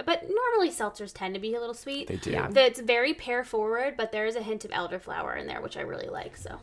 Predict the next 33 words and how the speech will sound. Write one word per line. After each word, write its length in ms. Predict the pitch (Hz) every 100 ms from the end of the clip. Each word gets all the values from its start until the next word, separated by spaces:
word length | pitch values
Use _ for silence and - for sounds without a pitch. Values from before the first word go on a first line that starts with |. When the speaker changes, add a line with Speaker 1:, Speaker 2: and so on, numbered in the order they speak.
| -
Speaker 2:
But 120 | 120
I 80 | 165
thought 220 | - 233
both 200 | 127 123
of 40 | 110
those 200 | 101 95
scri-, 440 | - - - - 92
would 240 | 101 85 -
totally 320 | - 104 98
be 100 | 90
something 320 | - 87 87
that 100 | 82
we'd 160 | 85 -
see 300 | - - - - - -
Speaker 1:
Oh, 80 | 370
yeah. 240 | 381 370 - -
Speaker 2:
at 180 | 87 -
Flower 160 | -
Speaker 1:
Oh, 20 | 381
Speaker 2:
and 80 |
Speaker 1:
and 80 | 269
Speaker 2:
Garden. 240 | - - -
Speaker 1:
this 180 | 330
is 140 | 440 -
easy 220 | 285 262
drinking. 340 | 226 220 185 180
Do 140 | 214
not 160 | 233 226
get 100 | 185
me 100 | 175
wrong. 260 | 113 - - -
Like, 100 | 196
Speaker 2:
Yeah. 180 | -